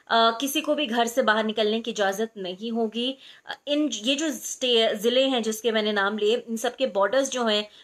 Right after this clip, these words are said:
वो पूरी तरह से सील रहेंगे। मीडिया कर्मी की जो एंट्री बैन होगी या नहीं, इस पर अभी फिलहाल जो है सोच विचार किया जा रहा है।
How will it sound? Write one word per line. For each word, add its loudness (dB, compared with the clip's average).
वो 2
पूरी 0
तरह 2
से -2
सील -4
रहेंगे। -2
मीडिया 2
कर्मी 2
की 0
जो 0
एंट्री 0
बैन 2
होगी -2
या 2
नहीं, -2
इस -6
पर 0
अभी -2
फिलहाल 0
जो -2
है 0
सोच -4
विचार 0
किया -2
जा 0
रहा 0
है। 0